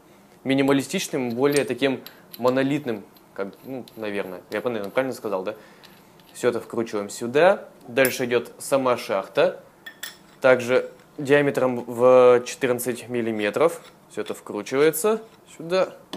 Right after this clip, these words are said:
Если у меня руки кривые, мне не получается вкрутить. А нет, нормально. Так, сюда это всё вкручиваем.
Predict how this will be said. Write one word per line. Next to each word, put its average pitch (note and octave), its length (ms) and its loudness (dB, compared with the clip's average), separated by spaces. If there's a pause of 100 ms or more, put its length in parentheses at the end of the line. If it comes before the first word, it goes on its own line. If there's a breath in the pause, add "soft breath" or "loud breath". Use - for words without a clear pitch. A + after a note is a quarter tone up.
(180)
Если - 220 -12
у C3+ 40 -8
меня C3+ 200 -4 (140)
руки C3+ 280 -2
кривые, C#3+ 460 0 (920)
мне D3 120 -4
не C#3+ 80 -6
получается B2 480 -6
вкрутить. - 380 -14 (320 loud breath)
А - 60 -4
нет, A2 160 0
нормально. G2+ 240 -2 (600 loud breath)
Так, G2 180 4
сюда A#2 240 2
это G#2+ 140 -2
всё G#2 180 -6
вкручиваем. A#2+ 760 0